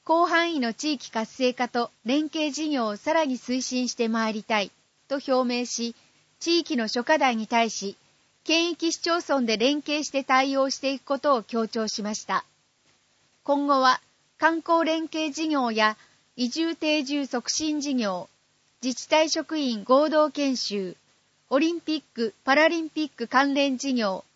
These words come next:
等を連携して実施しながら、新たな連携事業や体制について協議を進めていきます。参画の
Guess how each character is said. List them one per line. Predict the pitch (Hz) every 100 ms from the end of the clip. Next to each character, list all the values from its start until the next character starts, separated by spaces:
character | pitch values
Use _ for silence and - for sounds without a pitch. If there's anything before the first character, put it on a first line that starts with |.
| _
等 | 311 320 277
を | 226
連 | 240 240
携 | 240 233
し |
て | - 226
実 | 202 208
施 | -
し | 226 233
な | 226
が | 202
ら、 | 185 190 - _ _ _
新 | 285 339
た | 330 277
な | 226
連 | 214 262
携 | 262 254 254
事 | 262
業 | 254 220
や | 202 202
体 | 240 262 269
制 | 277 277
に | 262
つ | - 277
い | 240
て | 220 208 _
協 | 285 294
議 | 240
を | 196
進 | - 196 202
め | 196
て | 202
い | 185
き | 202
ま | 180 185
す。 | _ _ _ _ _ _ _ _ _ _ _ _ _ _ _ _ _ _ _ _ _ _
参 | - 311 311
画 | 311 302 285
の | 277